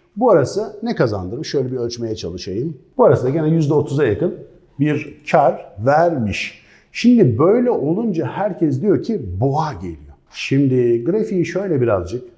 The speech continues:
resetleyeyim. Birazcık geriye çekeyim. Hatta şöyle grafiğin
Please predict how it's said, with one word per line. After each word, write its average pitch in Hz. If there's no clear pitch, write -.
resetleyeyim. 104
Birazcık 127
geriye 104
çekeyim. 76
Hatta 127
şöyle 117
grafiğin 113